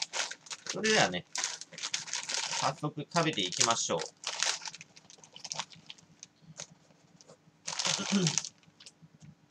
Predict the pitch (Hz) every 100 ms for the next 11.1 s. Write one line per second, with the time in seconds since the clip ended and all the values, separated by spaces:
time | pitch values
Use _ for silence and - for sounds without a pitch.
0 | _ - - - _ _ _ _ 170 160
1 | - 190 233 208 123 165 127 - 247 254
2 | 254 254 262 277 277 262 127 107 98 101
3 | 101 - - 226 - 156 113 - 135 208
4 | 123 160 214 139 95 87 - - - -
5 | - - - - - - _ 180 185 120
6 | 117 - - - - - - - - -
7 | - 120 - 254 240 - - 139 165 269
8 | 247 127 139 156 92 - - _ - -
9 | - - - 180 160 160 - - - -
10 | - 160 190 - 107 101 - - 101 92
11 | 85